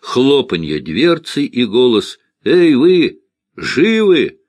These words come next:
"На боку лежим", подал голос водитель. "И колесо вертится". "Как вы, мальцы?" "Вроде цел", кашлянув,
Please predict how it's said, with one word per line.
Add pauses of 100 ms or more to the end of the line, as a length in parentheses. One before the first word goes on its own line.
(960)
"На
боку
лежим", (440)
подал
голос
водитель. (840)
"И
колесо (160)
вертится". (1120)
"Как
вы, (160)
мальцы?" (960)
"Вроде
цел", (360)
кашлянув,